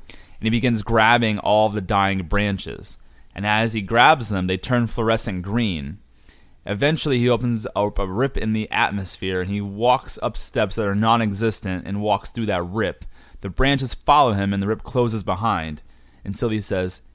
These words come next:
"He's giving us a chance." And the scene moves to Loki in this separate dimension at the end of time. He's grabbing all of the branches and pulling them along. Then he sits upon the stone chair slash throne, whatever you want to call it,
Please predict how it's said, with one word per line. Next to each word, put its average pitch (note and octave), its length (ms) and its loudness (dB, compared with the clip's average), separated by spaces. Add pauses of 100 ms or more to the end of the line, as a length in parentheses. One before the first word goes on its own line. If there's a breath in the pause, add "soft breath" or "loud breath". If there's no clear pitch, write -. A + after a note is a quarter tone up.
"He's A2 220 -4
giving A#2+ 320 2
us G#2+ 160 0
a E2+ 60 -4
chance." - 720 -4 (840)
And G2+ 100 -6
the G2 40 -4
scene B2+ 300 0
moves A2+ 220 2
to A2+ 120 -2
Loki G#2 520 0 (400 soft breath)
in A2+ 160 0
this G#2 140 -2
separate B2 380 2
dimension A2 560 -2
at G2 120 -6
the A2 100 -6
end G2+ 100 -4
of F2+ 80 -8
time. E2 480 -4 (460 soft breath)
He's A#2 200 -2
grabbing A#2 520 6
all A2+ 260 4
of G#2+ 80 -2
the G2+ 60 -4
branches G2+ 680 -2
and F#2 140 -2
pulling A#2 300 6
them G2 120 4
along. F#2 600 0 (500 soft breath)
Then A2 120 -2
he A2 100 2
sits A#2+ 320 -2
upon A2 460 -2
the F#2 60 -4
stone A2+ 440 0
chair G#2+ 320 -2
slash F2+ 380 -2
throne, G#2+ 320 -2
whatever G2 200 -2
you F#2+ 60 -2
want F2 160 -4
to - 60 -16
call D3+ 260 0
it, C#3 120 -4